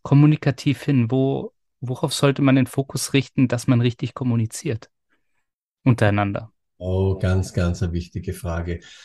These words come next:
Speaker 2: Äh, ich habe mich da intensiv jetzt beschäftigt, auch zum Thema Kommunikation, weil ich gerade einen neuen, äh, Online-Kurs auch aufnehme, wo so die neun wichtigsten Punkte, wenn du wirklich Baustelle führen willst, um was geht's denn jetzt wirklich, was musst du können, worum musst du die wirklich,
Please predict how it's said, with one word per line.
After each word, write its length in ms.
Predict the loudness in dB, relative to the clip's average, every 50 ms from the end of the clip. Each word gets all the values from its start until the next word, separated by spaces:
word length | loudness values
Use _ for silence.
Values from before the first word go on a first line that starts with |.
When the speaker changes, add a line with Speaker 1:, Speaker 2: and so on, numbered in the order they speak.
| -20 -20 -20 -20 -20 _ _ -4 0
Speaker 2:
Äh, 280 | 2 2 2 2 2
ich 60 | 2
habe 80 | 4 4
mich 100 | 4 4
da 80 | 2 2
intensiv 500 | 2 2 0 -2 -2 -2 -2 -2 -2 -2
jetzt 180 | -4 -6 -4
beschäftigt, 540 | -6 -6 -2 -2 -2 -2 -2 -4 -8 -6 -4
auch 100 | -4 -2
zum 200 | 0 0 0 2
Thema 240 | 2 -2 -2 -2 -2
Kommunikation, 640 | -2 0 2 2 2 0 0 -2 -2 0 0 2 2
weil 140 | 2 0 0
ich 100 | -2 -2
gerade 220 | -2 -4 -2 0
einen 80 | 0 0
neuen, 440 | 2 2 4 4 4 4 2 0 -4 -10
äh, 140 | -10 -10 -8 -2
Online-Kurs 840 | 2 4 4 6 6 6 4 4 2 0 2 2 4 4 4 2
auch 180 | 0 0 -2 -2
aufnehme, 720 | -4 -4 -4 -4 -2 2 4 4 4 4 4 2 2 2
wo 100 | 2 0
so 140 | 0 0 0
die 140 | 0 0 0
neun 400 | -2 -2 -2 -2 -2 -4 -4 -6
wichtigsten 560 | -8 -12 -12 -12 -12 -12 -10 -8 -8 -8 -6
Punkte, 520 | -6 -6 -8 -8 -6 -4 -2 -2 -2 -2
wenn 140 | -2 -2 -2
du 180 | -2 -2 -2 0
wirklich 380 | -2 -2 -2 -4 -6 -6 -8
Baustelle 400 | -8 -6 -6 -4 -2 -2 0 0
führen 320 | 0 0 0 0 2 2 0
willst, 200 | 0 -2 -4 -6 _
um 200 | -4 -2 -2 -2
was 300 | -2 -2 -4 -4 -6 -6
geht's 260 | -2 -2 -2 -2 0 0
denn 100 | 0 0
jetzt 200 | 0 0 0 0
wirklich, 320 | 0 0 0 -2 -4 -2
was 160 | -2 -2 0
musst 260 | 0 0 0 0 -2
du 80 | -4 -4
können, 480 | -2 -2 -2 0 2 2 2 2 2 2
worum 240 | 2 2 2 4
musst 180 | 4 2 2 0
du 60 | -2
die 160 | -2 -2 -2
wirklich, 280 | -2 -2 -2 -4 -6 -6